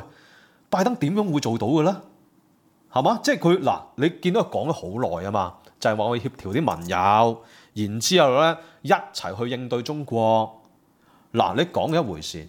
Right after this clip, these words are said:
中國就諗另一套嘅。中國諗嗰樣嘢呢，就係話，呃，你，你點樣講都好啊。中國作為一個威權國家，尤其一個獨裁國家，我相對於民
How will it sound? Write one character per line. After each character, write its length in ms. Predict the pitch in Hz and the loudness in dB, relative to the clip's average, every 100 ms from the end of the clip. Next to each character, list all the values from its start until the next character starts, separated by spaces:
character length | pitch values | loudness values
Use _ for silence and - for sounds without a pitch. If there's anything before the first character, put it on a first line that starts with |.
| - | -4
中 200 | 220 175 | -2 0
國 100 | 107 | 0
就 120 | 104 | -2
諗 160 | 90 127 | -4 -4
另 120 | 110 | -4
一 40 | 113 | -4
套 180 | - 78 | -6 -6
嘅。 160 | 76 - _ - - | -8 -12 _ -20 -8
中 180 | - 214 | -2 0
國 120 | 185 113 | 0 0
諗 160 | 101 | 0
嗰 180 | 143 139 | 0 0
樣 60 | 90 | 0
嘢 180 | 85 95 | -2 -2
呢， 100 | 113 | -2
就 140 | 98 | -2
係 80 | 85 | 0
話， 200 | 80 78 - _ _ _ _ - _ | -2 -4 -10 _ _ _ _ -20 _
呃， 160 | 87 82 95 | -2 0 0
你， 120 | 131 | -2
你 120 | 123 120 | -2 -4
點 160 | 95 | -2
樣 140 | 123 123 | -2 -2
講 200 | 85 104 | -2 -2
都 80 | 104 | -4
好 140 | 78 | -4
啊。 180 | 87 95 - _ _ _ - - - _ - | -8 -10 -14 _ _ _ -20 -20 -20 _ 0
中 200 | 214 165 | 0 2
國 140 | 135 | 0
作 160 | - 113 | 0 0
為 40 | |
一 40 | 131 | 0
個 60 | |
威 260 | 107 143 147 | 0 0 -2
權 200 | - 80 | -6 -10
國 180 | - 95 | -6 -4
家， 100 | 120 104 | -2 -4
尤 80 | 76 | -4
其 60 | 95 | -2
一 40 | |
個 120 | 127 | -2
獨 120 | - - | -4 -8
裁 160 | - 76 - | -10 -12 -10
國 180 | 90 - | -8 -2
家， 220 | 101 101 | -2 -2
我 100 | 120 | -2
相 440 | 127 - 170 180 170 | 0 2 0 0 -2
對 160 | 110 | -2
於 80 | 117 | -2
民 140 | 127 | -4